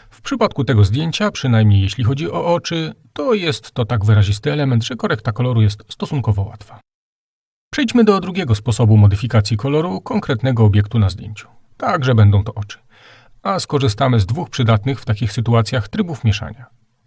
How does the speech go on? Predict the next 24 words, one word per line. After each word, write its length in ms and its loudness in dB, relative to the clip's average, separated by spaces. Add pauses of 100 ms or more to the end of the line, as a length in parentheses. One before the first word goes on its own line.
(200)
Można 280 4
je 240 6
stosować 640 -2 (140)
i 80 0
dla 180 2
pędzli, 580 -4 (100)
i 80 -2
dla 160 0
warstw. 420 -12 (960)
Są 220 -2
to 120 -2
tryby 340 2 (160)
barwa 580 -4 (1300)
i 120 -2
kolor. 320 -8 (680)
Tryby 380 0
te 320 -2
mieszają 500 0
barwę, 400 0
nasycenie 480 0
i 100 -2
jasność 520 0
pomiędzy 400 0
warstwami. 540 -6